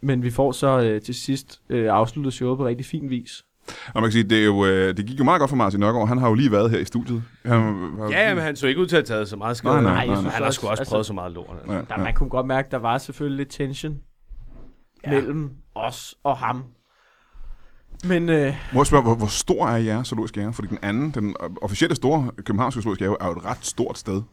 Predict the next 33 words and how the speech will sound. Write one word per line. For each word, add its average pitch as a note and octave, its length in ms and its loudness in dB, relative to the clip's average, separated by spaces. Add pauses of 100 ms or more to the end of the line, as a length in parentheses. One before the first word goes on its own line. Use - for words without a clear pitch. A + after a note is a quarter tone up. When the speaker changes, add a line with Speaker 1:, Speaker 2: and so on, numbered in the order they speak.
(120)
Speaker 2:
rent A2+ 140 -8
fysisk. - 420 -8
Hvor - 140 -6
meget, A2+ 380 -2
øh, G2 60 0
plads A#2+ 240 -6
har - 80 -8
Speaker 1:
Jamen, A#2+ 120 -6
Speaker 2:
I? - 20 -8
Speaker 1:
det D3+ 160 2
varierer E3 400 2
ligesom, E3+ 540 -2
øh, C3 340 0
ud E3 200 -2
fra, D3+ 140 -6
hvor D3+ 80 0
mange C#3 200 -4
biler E3 280 -6
der D3 80 0
er C#3 80 0
på D3 120 -8
parkeringspladsen. D3 680 -8 (220)
Speaker 2:
Der B2 60 6
er D#3 60 8
en F3+ 60 2
parkeringsplads? C#3 540 -4 (480)
Speaker 3:
Ja, - 60 -18 (100)
det G#2 160 -8
er G2 40 -14
haven, A2 280 0
Speaker 1:
Det, E3 60 0
Speaker 3:
ikke? D#3+ 120 -8 (120)
De E3 60 -20